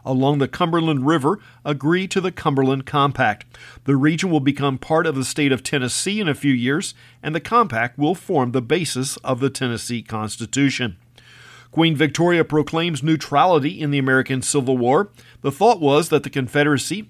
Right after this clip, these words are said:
had some rights. The other point was much of the southern cotton went to mills in England. The Great Comet of eighteen sixty-one is discovered by an Australian astronomer in New South Wales.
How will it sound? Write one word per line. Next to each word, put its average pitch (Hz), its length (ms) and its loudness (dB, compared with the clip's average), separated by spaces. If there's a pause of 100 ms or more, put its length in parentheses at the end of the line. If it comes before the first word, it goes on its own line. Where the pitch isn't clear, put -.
had 117 240 -6
some 120 340 -2
rights. 160 460 0 (580)
The 160 140 2
other 214 160 6
point 175 260 2
was 143 340 2
much 127 440 0
of 151 160 -2
the 151 80 2
southern 147 400 0
cotton 156 520 0
went 135 180 0
to 147 100 2
mills 120 420 -2
in 139 220 -6
England. 147 680 -2 (540)
The 139 100 -2
Great 151 320 4
Comet 165 340 0
of 120 100 0
eighteen 147 420 0
sixty-one 147 600 0
is 143 140 0
discovered 135 580 -2
by 131 160 2
an 127 100 -2
Australian 135 640 0
astronomer 143 720 -2 (240)
in 175 220 -4
New 135 160 4
South 120 400 0
Wales. 120 480 0